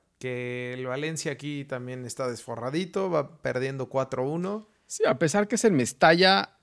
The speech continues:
Speaker 2: eh, la verdad es que, sí, ya, ya, ya Atalanta lo tiene ya sentenciado, yo creo, este. Y
Speaker 1: Ujú.
Speaker 2: más que Atalanta no jugó, acuérdate que no hay Serie A, entonces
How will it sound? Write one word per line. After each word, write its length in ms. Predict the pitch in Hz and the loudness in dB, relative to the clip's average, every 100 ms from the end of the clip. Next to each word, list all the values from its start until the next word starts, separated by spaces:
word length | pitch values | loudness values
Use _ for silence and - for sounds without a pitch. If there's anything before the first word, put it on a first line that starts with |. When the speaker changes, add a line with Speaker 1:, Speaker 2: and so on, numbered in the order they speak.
| _ | _
Speaker 2:
eh, 300 | 135 127 127 117 | -4 -2 -2 -4
la 160 | 123 | -4
verdad 400 | 117 117 127 143 | -2 -2 -2 -2
es 120 | 170 - | -4 -8
que, 500 | 170 143 110 101 82 _ _ | -4 -2 -2 -4 -8 _ _
sí, 160 | - 131 | -16 -16
ya, 260 | - 95 _ | -14 -16 _
ya, 220 | - 87 85 | -12 -10 -4
ya 480 | 131 135 127 110 110 | 0 2 2 -2 -6
Atalanta 720 | - 107 120 135 147 135 110 | -8 -6 -4 -4 0 0 0
lo 200 | 107 104 | -4 -6
tiene 340 | 131 127 123 | -6 -4 -4
ya 360 | 120 120 117 110 | -2 -4 -4 -8
sentenciado, 800 | 104 107 101 101 95 - 110 120 | -8 -8 -6 -8 -8 -2 0 0
yo 180 | 98 101 | -2 -4
creo, 220 | 107 107 | -2 0
este. 220 | 131 120 | 0 0
Y 20 | |
Speaker 1:
Ujú. 60 | 113 | 0
Speaker 2:
más 140 | 185 - | 2 2
que 80 | |
Atalanta 360 | 226 147 147 180 | 4 4 4 4
no 120 | 165 | 2
jugó, 380 | 156 147 127 170 | 0 0 6 6
acuérdate 380 | 139 160 165 156 | 6 4 2 2
que 80 | 127 | -2
no 80 | 131 | -2
hay 80 | 156 | 2
Serie 320 | 170 143 131 | 4 6 6
A, 120 | 165 | 4
entonces 540 | 165 139 160 175 165 | 2 -4 -2 -2 -4